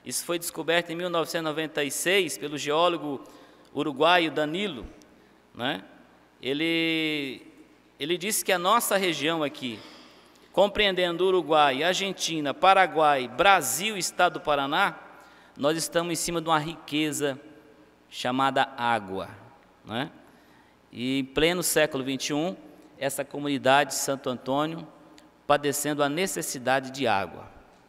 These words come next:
Eu quero agradecer aqui nessa oportunidade a presença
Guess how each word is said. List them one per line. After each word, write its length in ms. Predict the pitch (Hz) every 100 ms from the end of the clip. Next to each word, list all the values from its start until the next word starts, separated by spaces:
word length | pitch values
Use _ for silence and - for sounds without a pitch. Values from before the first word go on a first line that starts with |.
| _ _ _ _ -
Eu 120 | 123
quero 220 | 143 143
agradecer 520 | 139 135 123 - 135
aqui 280 | 123 - 127
nessa 360 | 135 175 - 151
oportunidade 760 | - 139 143 127 127 151 147
a 40 |
presença 720 | 127 131 113 131 143 143 139